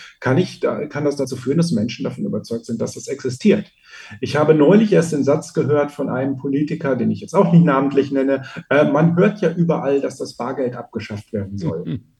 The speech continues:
Speaker 1: Äh, Entschuldigung, nein,
Speaker 2: Ja.
Speaker 1: <laughs> wo man das gehört hat, sind halt schlichtweg Falschmeldungen. Das Bargeld soll nicht abgeschafft
Speaker 2: Ja,
Speaker 1: werden.
Speaker 2: ja.
Speaker 1: Das ist schlichtweg so. Es
Speaker 2: Ja.
Speaker 1: gibt sogar, äh, gro-, es gibt sogar große Gruppen, die im, im, im Radio Werbung schalten und, und von ein-,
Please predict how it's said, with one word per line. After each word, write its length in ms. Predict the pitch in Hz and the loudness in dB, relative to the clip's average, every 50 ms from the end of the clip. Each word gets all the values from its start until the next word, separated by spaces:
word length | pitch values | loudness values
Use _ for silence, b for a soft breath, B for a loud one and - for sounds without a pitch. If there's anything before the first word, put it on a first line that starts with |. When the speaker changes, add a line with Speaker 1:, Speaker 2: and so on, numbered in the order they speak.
| _ _ - | _ _ -6
Speaker 1:
Äh, 260 | - 113 113 113 113 - | -4 -2 -2 -4 -4 -4
Entschuldigung, 640 | - 127 113 - 185 196 196 143 - 135 151 170 170 - - - - - | -4 -2 2 6 8 8 8 8 8 6 6 6 4 2 -2 -8 -6 -2
nein, 580 | 113 110 113 117 117 117 123 143 180 208 208 - | 0 2 2 4 4 4 4 4 4 4 2 2
Speaker 2:
Ja. 340 | - 233 226 - 208 - - | 0 0 4 4 6 6 6
Speaker 1:
<laughs> 20 | 156 | 4
wo 60 | 151 | 4
man 120 | 156 151 | 2 2
das 160 | 151 147 - | 2 2 2
gehört 380 | - - 120 131 139 156 165 170 | 4 4 4 4 4 2 2 2
hat, 180 | 180 180 170 - | 0 0 -2 -4
sind 240 | - 143 165 170 | -2 0 0 2
halt 220 | 165 165 175 175 - | 2 0 -2 -2 -4
schlichtweg 420 | 185 190 190 - 208 226 214 220 | -4 -4 -4 -2 -2 -4 -4 -4
Falschmeldungen. 640 | - 180 214 - - - - - 120 120 113 117 120 | -4 -4 -4 -4 -4 -6 -8 -6 -4 -4 -4 -4 -4
Das 200 | 131 143 131 - | -4 -4 -6 -8
Bargeld 480 | - 110 123 151 165 175 185 202 180 170 | -6 -4 -2 0 2 2 2 2 2 2
soll 220 | 160 185 226 247 | 2 0 2 2
nicht 280 | 214 - - - - - | 0 -2 -4 -6 -8 -10
abgeschafft 500 | 135 - - - - 113 - - 104 135 | -10 -10 -8 -8 -10 -10 -8 -6 -4 -2
Speaker 2:
Ja, 200 | 139 127 107 104 | 0 0 0 -2
Speaker 1:
werden. 360 | 113 107 104 104 107 104 104 - | -4 -4 -6 -6 -8 -8 -8 -8
Speaker 2:
ja. 180 | 131 127 120 110 | -6 -4 -4 -2
Speaker 1:
Das 120 | - 170 | -4 -4
ist 320 | 247 262 - - - - - | -4 -4 -6 -8 -12 -10 -4
schlichtweg 420 | - 139 - 143 165 127 110 101 | -2 -2 -2 0 -2 -4 -4 -4
so. 240 | - 123 107 104 101 B B B B | -6 -6 -8 -8 -8 B B B B
Es 160 | B 175 - - | B -4 -2 -2
Speaker 2:
Ja. 60 | 202 | -2
Speaker 1:
gibt 120 | - - | -2 0
sogar, 420 | - 170 160 143 139 139 - - 143 | 0 2 2 2 2 2 0 0 0
äh, 120 | 139 131 | -2 -2
gro-, 360 | - - - - 175 180 165 165 | -4 -10 -12 -10 -8 -8 -6 -4
es 160 | 160 165 - - | -4 -2 0 2
gibt 140 | 196 170 | 2 2
sogar 260 | 175 170 151 143 135 127 | 4 4 6 6 4 4
große 680 | 110 113 127 151 180 170 - 185 165 151 - - - - | 2 0 4 6 6 6 4 2 0 0 -2 -4 -6 -8
Gruppen, 380 | - - 220 208 202 - 190 170 | -2 2 2 2 2 4 2 2
die 140 | 170 165 165 | 4 4 2
im, 240 | 160 147 139 139 139 | 2 2 0 -2 -4
im, 200 | - - 160 - | -6 -4 -4 -4
im 140 | - 151 | -2 -2
Radio 540 | 131 120 123 131 156 156 143 143 123 107 101 | -2 -2 0 0 0 2 2 2 2 2 2
Werbung 380 | 123 165 214 233 269 233 196 - | 2 2 2 2 4 2 2 2
schalten 460 | - - 120 110 117 123 - - 139 | 0 -2 -2 0 0 0 0 -2 -4
und, 220 | 127 135 139 - | -4 -4 -4 -4
und 140 | - 135 - | -6 -10 -8
von 180 | - 147 143 113 | -6 -6 -6 -6
ein-, 300 | 120 139 139 143 139 | -4 -4 -4 -4 -6